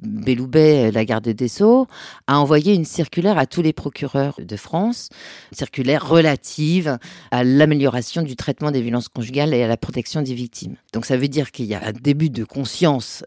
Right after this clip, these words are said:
au ministère de la Justice que la loi n'est peut-être pas suffisamment appliquée. Je vois là le travail des associations qui ont dû, euh, faire pression un peu sur le ministère de la Justice pour obtenir cette circulaire. Donc il y est rappelé qu'il faut améliorer l'accueil des victimes,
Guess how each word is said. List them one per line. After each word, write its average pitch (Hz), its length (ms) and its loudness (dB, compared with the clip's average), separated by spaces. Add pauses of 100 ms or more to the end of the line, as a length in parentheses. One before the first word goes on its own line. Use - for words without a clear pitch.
au - 20 -4
ministère 123 380 0
de 123 40 -2
la 117 120 -4
Justice 180 640 -6 (140)
que 117 440 -2
la 127 120 2
loi 156 200 4
n'est 165 80 0
peut-être - 240 -8
pas 170 160 2
suffisamment 160 560 -2
appliquée. - 540 -6
Je 127 180 0
vois 156 400 4
là 143 380 4
le 175 120 0
travail 170 380 2
des 139 180 -2
associations 135 760 -6 (420)
qui 120 100 -4
ont 107 120 0
dû, 135 280 0
euh, 98 120 0
faire - 180 -4
pression 147 400 0
un 120 80 0
peu 135 260 0
sur 113 200 -4
le 113 40 -2
ministère 120 300 -2
de 110 60 -6
la 104 80 -6
Justice 135 420 -6
pour 127 160 -4
obtenir 139 300 -4
cette - 180 -10
circulaire. - 500 -12
Donc 170 200 -2
il 190 100 0
y 214 140 6
est 233 100 8
rappelé 160 640 0
qu'il 120 400 -4
faut 143 280 -4
améliorer 180 520 6
l'accueil 135 360 -2
des 120 100 -8
victimes, 175 540 -8